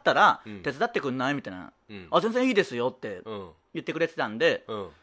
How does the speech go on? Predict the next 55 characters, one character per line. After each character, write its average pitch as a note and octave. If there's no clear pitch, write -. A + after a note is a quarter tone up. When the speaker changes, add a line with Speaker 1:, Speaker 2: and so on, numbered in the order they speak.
Speaker 1:
あ C#3+
の、 C#3+
後 F#3
で D#3
ら、 A#2
ラ B2
イ C#3+
ン C#3+
す D#3
る D3+
わ A#2
っ -
て -
言 F#2+
っ -
て、 -
Speaker 2:
う G2+
ん。 F#2
Speaker 1:
そ D#3+
の D3
日 D3+
別 C#3+
れ D3+
て、 G#3+
Speaker 2:
う G2+
ん。 F#2
Speaker 1:
今 -
日 -
ラ D3
イ F#3+
ン F#3+
し G#3+
よ A3
う -
と B2+
思 B2
っ -
た A#2
け A2+
ど、 G#2
連 F3+
絡 A3
先 G3
も F3+
ち -
ろ F#3+
ん C#3
知 B2
ら C3
な C#3
い A2+
か -
ら、 F#2+
Speaker 2:
う G#2+
ん。 G2+